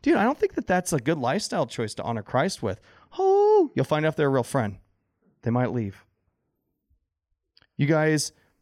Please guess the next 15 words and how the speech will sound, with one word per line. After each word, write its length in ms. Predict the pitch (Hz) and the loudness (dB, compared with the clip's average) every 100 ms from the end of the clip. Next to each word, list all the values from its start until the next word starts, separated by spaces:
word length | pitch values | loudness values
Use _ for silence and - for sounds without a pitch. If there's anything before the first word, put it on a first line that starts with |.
| _ _ _ _ _ _ _ _ _ _ _ _ _ _ _ - _ _ _ _ - | _ _ _ _ _ _ _ _ _ _ _ _ _ _ _ -20 _ _ _ _ -12
sexual 400 | - 156 156 160 | -2 -2 2 2
relationships 920 | 147 143 143 143 - 147 143 - - _ _ _ _ - | 2 0 0 -4 -2 -2 -2 -6 -14 _ _ _ _ -8
before 360 | 117 - 156 | -6 0 2
marriage, 340 | 147 143 143 - | 2 2 2 0
outside 440 | 139 139 - 135 135 | -2 -2 0 0 2
of 40 | |
marriage, 440 | 135 135 131 127 127 | 2 2 2 0 -2
were 120 | 123 | 0
normal 640 | 113 123 131 143 147 147 | 2 2 4 4 2 2
and 140 | 127 | 0
accepted 580 | 120 - 127 123 135 123 | -4 -6 -6 -4 -4 -6
practice 560 | - 120 117 - 113 - | -4 -2 -2 -4 -8 -6
in 100 | 110 | -6
Greek 220 | 110 107 | -6 -8
culture. 560 | - 101 98 - 113 | -6 -8 -8 -10 -12